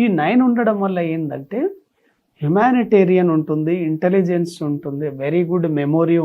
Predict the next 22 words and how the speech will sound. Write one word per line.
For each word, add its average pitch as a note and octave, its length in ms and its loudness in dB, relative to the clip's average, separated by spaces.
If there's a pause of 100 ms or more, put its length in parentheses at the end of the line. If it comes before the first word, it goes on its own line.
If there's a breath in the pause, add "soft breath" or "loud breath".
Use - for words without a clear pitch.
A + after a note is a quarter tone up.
ఉంటుంది, C#3 440 -8 (920)
ధైర్యంగా F3+ 460 2 (100)
నిర్ణయాలు D#3+ 420 -2 (100)
తీసుకోగలుగుతారు. C#3+ 1000 -8 (220)
Date F#3 220 -2
of A#3 140 4
birth A3+ 200 0 (140)
నైన్ G3 240 0
ఉంటే D#3+ 240 -2 (460)
ధైర్యంగా G3 480 2
నిర్ణయాలు E3+ 420 -4
తీసుకుంటారండి. D3 720 -10 (920 soft breath)
మీరు E3+ 220 0
సమాజంలో G3+ 580 0 (100)
ఇప్పుడు F#3 300 -2
చూడండి, F#3+ 380 -4 (140)
చాలామంది F3 760 -4 (100)
చిన్న F3 160 -4 (140)
చిన్న F3 120 -4 (140)
విషయాలకు E3+ 500 -6 (140)
చనిపోతూ D#3+ 480 -4 (100)
ఉంటారు C#3 360 -10